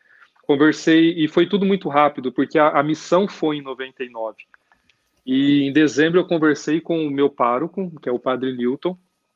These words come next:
Ele disse pra mim assim, "Não, se você quer ir, nós vamos, né? Nós vamos te ajudar e nós vamos." E eu, eu tra-, eu trabalhava numa empresa aqui em Ribeirão Preto que fazia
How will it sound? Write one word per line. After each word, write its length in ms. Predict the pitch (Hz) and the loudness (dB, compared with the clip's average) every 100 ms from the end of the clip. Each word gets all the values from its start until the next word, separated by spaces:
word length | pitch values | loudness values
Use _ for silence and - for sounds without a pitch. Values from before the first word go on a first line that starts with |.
| _ _ _ _ _ | _ _ _ _ _
Ele 220 | 131 135 147 | -4 -2 -2
disse 200 | 151 - | -4 -4
pra 120 | 135 | -4
mim 60 | |
assim, 160 | 151 165 | -2 -2
"Não, 120 | 143 - | -4 -8
se 100 | 127 | -4
você 320 | 131 131 147 | -2 -2 -4
quer 260 | 143 175 175 | -4 0 0
ir, 360 | 143 147 214 - _ _ _ _ _ _ | 0 -2 -4 -10 _ _ _ _ _ _
nós 300 | 139 143 185 | -2 0 0
vamos, 460 | 185 220 139 120 - | 2 0 0 -6 -8
né? 220 | 123 147 | -6 -6
Nós 220 | 135 120 | -6 -6
vamos 200 | 123 127 | -6 -6
te 80 | - | -2
ajudar 360 | 139 143 127 131 | -2 -2 -2 -2
e 40 | |
nós 220 | 143 185 | -2 -4
vamos." 420 | 160 123 113 - _ _ _ _ _ _ _ - | -6 -8 -10 -20 _ _ _ _ _ _ _ -2
E 760 | 147 151 156 151 147 131 - _ _ _ | 2 4 4 6 4 4 0 _ _ _
eu, 160 | 175 160 - | 0 0 0
eu 100 | 151 | 0
tra-, 180 | 160 175 165 | 2 0 2
eu 180 | 147 | 0
trabalhava 560 | 143 160 160 156 165 160 | 2 0 2 2 2 -2
numa 180 | 156 151 | -6 -8
empresa 460 | 139 131 139 135 | -8 -6 -4 -6
aqui 160 | 127 139 | -10 -10
em 40 | |
Ribeirão 280 | 131 123 120 | -6 -6 -6
Preto 320 | - 160 165 | -2 -2 -2
que 360 | - 147 135 123 - | -6 -2 -2 -2 -4
fazia 720 | 135 127 113 135 143 139 127 | -2 -2 -2 -2 2 2 0